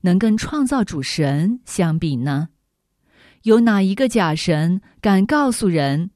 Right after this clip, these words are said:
他可以赦免人的罪，凡信他的就能得永生呢？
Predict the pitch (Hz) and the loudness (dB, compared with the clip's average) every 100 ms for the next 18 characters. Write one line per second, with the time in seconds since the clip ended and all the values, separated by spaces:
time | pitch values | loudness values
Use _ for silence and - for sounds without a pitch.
0 | _ - 185 - 180 175 160 - 262 214 | _ -4 -2 0 -2 0 -2 0 2 2
1 | 151 147 143 202 - 262 240 147 - _ | 2 0 -2 -4 -4 -2 -2 -4 -8 _
2 | _ _ - - 196 226 - 311 233 - | _ _ -6 0 2 2 -2 0 0 0
3 | 175 160 151 135 - _ - 302 254 220 | -4 -2 -2 -4 -8 _ -2 2 4 4
4 | 233 233 247 190 - - 220 220 226 202 | 2 0 2 -2 -2 -2 2 2 2 0